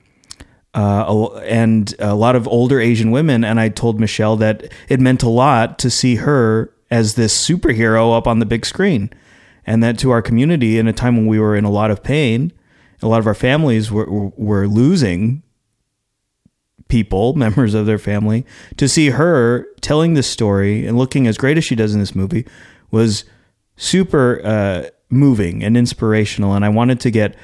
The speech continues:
her reaction, uh, to, to that, to, uh, this movie that celebrates her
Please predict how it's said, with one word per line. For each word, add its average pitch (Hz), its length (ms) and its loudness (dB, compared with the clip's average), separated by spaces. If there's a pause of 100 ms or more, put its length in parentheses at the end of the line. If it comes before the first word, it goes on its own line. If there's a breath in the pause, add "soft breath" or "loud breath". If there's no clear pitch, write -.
(180 loud breath)
her 131 120 0
reaction, 107 800 0
uh, 95 280 -4
to, 95 480 -4
to 98 360 -4
that, 85 400 -6
to, 92 400 -4
uh, 92 160 -8
this 101 180 -4
movie 104 200 0
that 95 120 -4
celebrates 101 460 -2
her 107 280 -2